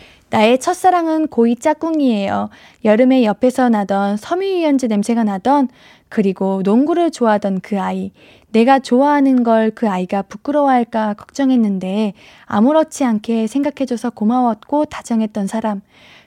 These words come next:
누구에게나 사랑받는 성격이라 부럽기도 해서 더 좋아했던 것 같아요. 학교에서 타 학교와 농구 대회에 나가던 날 처음으로 음료수를 건네줬네요.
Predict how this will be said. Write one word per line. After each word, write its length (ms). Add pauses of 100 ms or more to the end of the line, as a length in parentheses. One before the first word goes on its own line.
누구에게나 840
사랑받는 640
성격이라 760
부럽기도 540
해서 380 (100)
더 120
좋아했던 600
것 180
같아요. 600 (560)
학교에서 760 (280)
타 220
학교와 500
농구 400
대회에 360
나가던 420
날 260 (300)
처음으로 540
음료수를 680
건네줬네요. 920